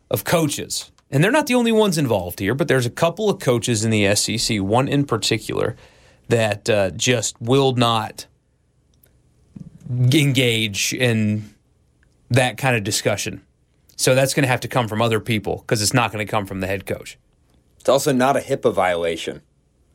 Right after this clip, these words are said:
Speaker 2: I've learned this recently.
Speaker 1: Man.
Speaker 2: I've listened to interviews with lawyers, doctors,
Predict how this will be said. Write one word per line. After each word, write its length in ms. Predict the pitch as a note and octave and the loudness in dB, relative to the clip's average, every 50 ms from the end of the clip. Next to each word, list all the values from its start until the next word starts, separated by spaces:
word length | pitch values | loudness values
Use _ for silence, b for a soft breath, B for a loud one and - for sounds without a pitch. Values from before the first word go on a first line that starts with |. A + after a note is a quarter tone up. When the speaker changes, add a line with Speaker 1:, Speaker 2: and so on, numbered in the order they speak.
| _ - | _ -14
Speaker 2:
I've 140 | E2+ F2 | -6 0
learned 280 | G2 A#2+ C3+ D3 D3 C#3 | 2 2 2 2 0 -4
this 180 | A#2 G#2+ - G2 | -6 -6 -8 -8
recently. 520 | G2+ G2+ - - F#2+ E2+ E2+ F2+ F#2 - _ b b b b | -8 -6 -6 -6 -8 -8 -8 -10 -10 -10 _ b b b b
Speaker 1:
Man. 200 | b C3 C3+ C#3+ | b 2 2 4
Speaker 2:
I've 100 | D3 C#3 | 2 2
listened 300 | C#3+ D#3+ D#3+ D#3 D#3+ D3 | 2 2 2 2 0 0
to 100 | B2+ A#2+ | 0 0
interviews 500 | C3+ D3 D3 C#3+ B2+ C#3+ C#3+ D3 C3+ A#2 | 2 0 0 0 2 2 4 2 2 0
with 120 | A2 A2 G2 | 0 0 2
lawyers, 540 | G#2+ B2 C3 C#3 C#3+ C#3+ C#3 C#3+ C3+ A#2 | 4 4 4 4 4 2 0 0 -2 -2
doctors, 720 | G#2 - A#2 B2 B2+ B2 - - C3 C3 C3 B2+ - - - | -2 0 2 2 2 0 2 2 4 4 4 2 0 -2 -6